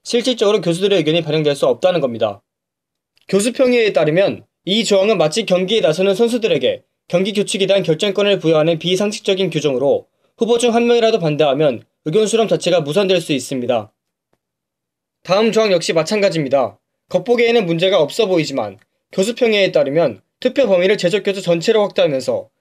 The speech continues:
투표에 참여하지 않는 교수는 찬성으로 간주하겠다는 의도가 깔려 있습니다. 재적 교수가 천 명이 넘고 많은 교수들이 안식년과 시험 출제 등으로 연락이 잘 되지 않는 상황에서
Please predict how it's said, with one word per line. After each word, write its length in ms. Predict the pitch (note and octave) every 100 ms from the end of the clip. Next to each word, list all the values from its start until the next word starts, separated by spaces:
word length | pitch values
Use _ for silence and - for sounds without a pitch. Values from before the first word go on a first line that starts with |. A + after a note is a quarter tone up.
| _
투표에 320 | - A3+ B3+ B3
참여하지 460 | B3 A#3 A#3 A3
않는 180 | A3 G#3
교수는 400 | D#3+ D3+ E3+ D#3+
찬성으로 460 | A3 A3 A3+ A3+ G#3
간주하겠다는 640 | E3 D#3 D#3 D3+ F3+ D3
의도가 300 | C3 C#3 D#3
깔려 280 | F#3+ G3+ F#3+
있습니다. 480 | - C3+ A#2 G2+ - _ _ _ _ _ _
재적 280 | - F3 A#3+
교수가 360 | F#3+ E3 F#3 G3+
천 180 | A#3+ A#3+
명이 220 | B3 A3+
넘고 520 | D#3 D#3 D3+ A#2+ - _ _ -
많은 280 | D#3+ A3 F3+
교수들이 560 | F3+ E3 D3 D#3+ D3
안식년과 560 | A2+ E3 F3+ G#3+ F#3 F#3+
시험 260 | G#3+ A#3
출제 280 | A3+ G#3+ A#3
등으로 240 | F#3 E3 D#3+
연락이 320 | C#3 D#3 D#3
잘 200 | D3 D3+
되지 280 | D#3+ C#3+ D#3
않는 200 | D#3+ D#3+
상황에서 580 | F#3 F3 C3+ A2+ F#2